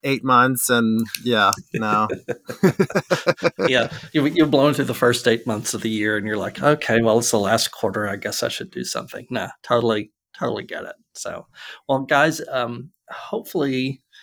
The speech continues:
Speaker 2: you have made some sort of resolutions, or maybe you haven't because you're like us and you're like, "Meh, resolutions." But think about that. If you, if you do own your firm, you do own your practice, think about what, what you wanna achieve this year and what would be some good resolutions for you. And,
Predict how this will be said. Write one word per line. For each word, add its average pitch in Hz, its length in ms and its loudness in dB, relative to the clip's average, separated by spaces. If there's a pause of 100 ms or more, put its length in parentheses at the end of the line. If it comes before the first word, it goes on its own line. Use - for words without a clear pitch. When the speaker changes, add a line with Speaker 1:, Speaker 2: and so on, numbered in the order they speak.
(460)
Speaker 2:
you 160 420 6
have 120 280 0
made 123 240 4
some 139 220 4
sort 120 220 2
of 107 120 -2
resolutions, 110 680 0
or 98 120 -2
maybe 120 260 4
you 110 100 2
haven't 107 380 -2
because 104 360 -4
you're 113 100 0
like 104 220 -2
us 98 260 -4
and 117 60 -10
you're 110 100 -8
like, - 200 -10
"Meh, 165 280 2 (680)
resolutions." 113 640 0 (960)
But 165 100 -2
think 175 180 2
about 117 260 4
that. 110 140 0
If 113 160 -2
you, 120 100 -2
if 120 140 -4
you 127 320 0
do 123 200 2
own 117 120 4
your 113 120 0
firm, 113 320 2
you 110 120 0
do 120 260 2
own 110 120 4
your 107 100 -2
practice, - 460 -4
think 151 140 -2
about 117 280 4
what, 113 260 4 (640)
what 139 200 4
you 147 80 6
wanna 131 200 6
achieve 117 360 2
this 110 240 2
year 113 220 2
and 104 220 0
what 120 100 4
would 113 120 0
be 113 80 2
some 110 220 -2
good 110 180 -2
resolutions 104 560 -4
for - 140 -6
you. 123 180 2
And, 113 160 -2